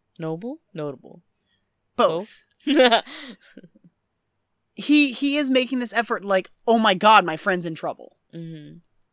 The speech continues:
Speaker 2: And, and jumps in after him, which I really like. I mean, of course, he's not gonna let his friend just, like, sit at the bottom. I'm... they might have waited a second, like, "What is he doing?"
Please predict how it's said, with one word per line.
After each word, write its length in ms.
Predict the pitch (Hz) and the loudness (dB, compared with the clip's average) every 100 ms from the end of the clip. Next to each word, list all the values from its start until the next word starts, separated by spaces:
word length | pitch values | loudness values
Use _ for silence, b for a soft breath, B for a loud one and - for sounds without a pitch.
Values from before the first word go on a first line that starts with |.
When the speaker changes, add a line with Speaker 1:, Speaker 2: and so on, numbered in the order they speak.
| _ _ _ - | _ _ _ 0
Speaker 2:
And, 520 | 196 185 180 175 - _ _ _ _ _ _ - | 2 4 0 -2 -8 _ _ _ _ _ _ -4
and 160 | 196 | -2
jumps 260 | 185 185 170 | 0 0 -2
in 80 | 175 | -8
after 280 | 135 - 165 | -8 -12 -16
him, 260 | 170 - _ _ _ _ _ _ _ _ _ _ _ | -18 -20 _ _ _ _ _ _ _ _ _ _ _
which 180 | 202 220 | -4 0
I 40 | |
really 260 | 220 220 226 | 0 0 -4
like. 500 | 196 202 - _ _ _ _ _ | -4 -4 -4 _ _ _ _ _
I 60 | 254 | 2
mean, 100 | 262 | 2
of 80 | - | 4
course, 220 | 269 240 | 4 4
he's 120 | 233 | 4
not 160 | 240 220 | 2 2
gonna 140 | 214 | 2
let 140 | 202 | 2
his 140 | 208 196 | 0 0
friend 220 | 208 190 | 0 0
just, 140 | 185 | -2
like, 160 | 185 180 | -4 -4
sit 220 | - 208 175 | -2 -2 -2
at 40 | |
the 60 | 180 | -2
bottom. 180 | 175 175 | -2 -2
I'm... 220 | 202 185 B B B B B _ - - | -6 -8 B B B B B _ -20 -8
they 180 | 214 247 | 0 2
might 200 | 220 196 | 2 2
have 80 | 185 | 0
waited 260 | 180 180 | -2 -2
a 60 | 175 | -6
second, 260 | 185 170 | -8 -8
like, 160 | 160 - | -12 -12
"What 80 | 220 | -12
is 80 | 220 | -12
he 100 | 220 | -12
doing?" 500 | 240 233 82 - | -12 -12 -14 -20